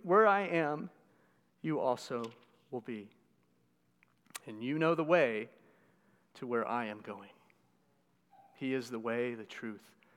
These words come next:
and the life. Let's pray. So, Father, we are grateful that you will come again, that we've seen you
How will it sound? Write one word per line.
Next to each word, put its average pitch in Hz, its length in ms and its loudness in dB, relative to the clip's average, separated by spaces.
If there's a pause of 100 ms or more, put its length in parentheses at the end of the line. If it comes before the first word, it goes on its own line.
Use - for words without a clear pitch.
(160)
and 104 100 -10
the 104 60 -8
life. - 440 -14 (220)
Let's 110 200 -12
pray. - 160 -20 (1900)
So, - 160 -8
Father, 123 360 -2
we 113 300 -8 (200)
are 139 120 -6
grateful 143 500 -4
that 123 200 -8
you 147 400 0 (120)
will 139 120 -4
come 165 200 -4
again, 147 340 0 (1300)
that 139 100 -6
we've 151 140 -6
seen 190 420 2
you 151 220 0